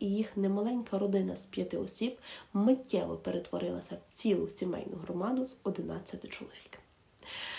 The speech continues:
Пологи проходили під посиленим наглядом лікарів, які прагнули зберегти здоров'я всіх дітей. Незважаючи на їх невелику вагу і слабкість, медикам це вдалося. Всі діти почували себе чудово.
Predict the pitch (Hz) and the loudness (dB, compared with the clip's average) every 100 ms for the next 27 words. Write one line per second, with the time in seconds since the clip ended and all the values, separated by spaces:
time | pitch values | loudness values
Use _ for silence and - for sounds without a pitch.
0 | - - - 202 202 208 - 202 208 202 | -10 -6 4 6 8 6 -2 2 6 6
1 | 202 202 202 - 202 - 185 170 180 180 | 6 4 0 0 -4 0 2 2 2 0
2 | 170 185 185 180 190 190 185 254 214 202 | 0 -2 -2 -2 -2 0 0 2 0 -2
3 | 202 196 185 165 175 180 - 180 185 - | -2 -2 -2 0 -2 0 0 -2 -2 -2
4 | 180 175 170 185 202 196 - - 180 - | -2 -2 -2 0 -2 -4 -6 -8 -8 -10
5 | - - - - _ _ - - - - | -14 -14 -20 -20 _ _ -12 -12 -12 -14
6 | - 220 226 262 254 196 185 - 202 196 | -2 2 4 4 4 4 4 2 2 2
7 | 196 - 208 202 190 - 180 190 180 - | 0 0 2 2 2 0 2 2 2 -2
8 | 190 - - 170 - 277 - 170 165 190 | -6 -6 -8 -2 0 0 0 -4 -2 -2
9 | 202 185 - 170 - - - - - - | -2 -2 -6 -8 -6 -8 -8 -10 -10 -16
10 | _ _ - - 233 190 202 214 320 226 | _ _ -6 -2 2 2 2 0 -2 -4
11 | - 175 175 190 - 202 202 - 196 - | -6 -4 -2 -2 -2 -6 -8 -6 -4 -6